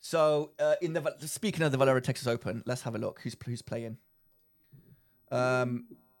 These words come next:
where is it? Ricky Fowler's obviously playing.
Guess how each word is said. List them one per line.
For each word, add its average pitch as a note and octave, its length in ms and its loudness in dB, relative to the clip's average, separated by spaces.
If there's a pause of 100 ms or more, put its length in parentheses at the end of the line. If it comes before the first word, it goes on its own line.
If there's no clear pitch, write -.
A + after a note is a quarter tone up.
(140)
where G#2+ 300 -2
is F#2 160 -8
it? E2+ 180 -10 (1200)
Ricky F#3+ 240 2
Fowler's D3 360 4
obviously C3 240 -2
playing. C3+ 300 0